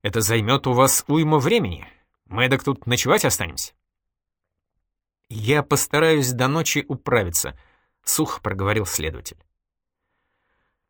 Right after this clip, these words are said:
В зал вошли оперативники Аветик Григорян и Ренат Ахметов.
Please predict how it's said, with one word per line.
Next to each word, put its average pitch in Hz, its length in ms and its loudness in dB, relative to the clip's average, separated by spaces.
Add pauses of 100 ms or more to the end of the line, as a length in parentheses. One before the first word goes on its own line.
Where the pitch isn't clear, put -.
(200)
В 139 60 -2
зал 240 200 6
вошли 202 280 2
оперативники 185 760 0
Аветик 135 460 0
Григорян 113 480 -2
и 147 160 -2
Ренат 117 340 0
Ахметов. 95 560 -8